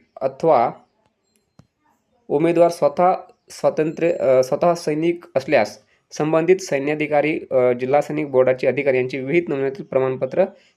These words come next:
किंवा डिस्चार्ज सर्टिफिकेटची प्रत आवश्यक आहे. तुम्ही जर दिव्यांग असाल, चाळीस टक्क्यापेक्षा, अ, चाळीस टक्के किंवा त्यापेक्षा जास्त, त्याबाबतचं प्रमाणपत्र तुम्ही सादर करणं आवश्यक आहे.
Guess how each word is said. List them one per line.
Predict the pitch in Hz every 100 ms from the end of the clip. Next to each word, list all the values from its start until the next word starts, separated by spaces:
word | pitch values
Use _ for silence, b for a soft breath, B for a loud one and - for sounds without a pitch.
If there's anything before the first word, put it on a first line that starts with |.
| -
किंवा | 151
डिस्चार्ज | 123 127 - 156
सर्टिफिकेटची | 151 131 - 131 131 -
प्रत | - - 131 - _ _ _ -
आवश्यक | 123 123 165 - _ _ _ -
आहे. | 110 107 - b b -
तुम्ही | 160 165
जर | 165
दिव्यांग | 147 151 165 151
असाल, | 143 156 160 - _ _ -
चाळीस | 143 147
टक्क्यापेक्षा, | 143 151 139 135 151
अ, | - - 120 123 120
चाळीस | 131 131 147
टक्के | 151 151
किंवा | 180 180
त्यापेक्षा | 185 175 143
जास्त, | 135 - 151
त्याबाबतचं | 143 139 135 131
प्रमाणपत्र | 131 135 135 135 131 127
तुम्ही | 131 131 135 - _ _ _ 131
सादर | 131 127 127
करणं | 131 143 202 -
आवश्यक | - 113 127 -
आहे. | 110